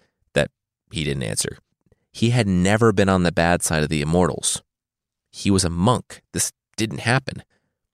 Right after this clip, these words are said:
Monkey nodded. He would take that as a yes. He looked to his companions.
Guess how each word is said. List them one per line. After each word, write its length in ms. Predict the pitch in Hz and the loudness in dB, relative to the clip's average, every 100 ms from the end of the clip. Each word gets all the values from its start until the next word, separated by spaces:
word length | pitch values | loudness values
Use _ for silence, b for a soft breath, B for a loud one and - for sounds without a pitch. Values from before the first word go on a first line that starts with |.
| _ _ - | _ _ -2
Monkey 320 | 90 90 82 | -2 0 -2
nodded. 440 | 73 64 - - _ _ _ | 0 -2 -6 -12 _ _ _
He 120 | 110 | 0
would 120 | 110 | 2
take 200 | 107 92 | 0 0
that 120 | 82 | 0
as 160 | 78 78 | 0 0
a 60 | 76 | -2
yes. 480 | 65 - - - - _ _ _ _ _ _ _ _ | -2 -4 -8 -8 -14 _ _ _ _ _ _ _ _
He 100 | - | 0
looked 180 | 143 143 | 0 2
to 80 | 139 | 2
his 100 | 120 | 2
companions. 880 | 117 95 107 95 71 - - - | -4 -2 0 0 0 -6 -6 -8